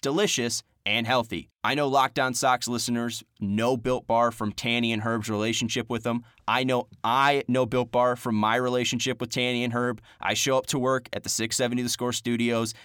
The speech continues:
and in every drawer, there's probably a loose Built Bar. I know Tanny and Herb were always bringing Built Bars around.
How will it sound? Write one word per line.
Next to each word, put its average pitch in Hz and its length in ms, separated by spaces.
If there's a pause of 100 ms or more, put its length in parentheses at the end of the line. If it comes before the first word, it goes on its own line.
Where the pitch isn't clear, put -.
(120)
and 101 100
in 104 80
every 120 280
drawer, 120 360
there's 107 160
probably 117 440
a 123 60
loose 120 220
Built 120 320
Bar. 113 320 (160)
I 117 80
know 127 120
Tanny 127 360
and 120 120
Herb 120 220
were 120 140
always 117 380
bringing 117 340
Built 113 260
Bars 113 300
around. 110 480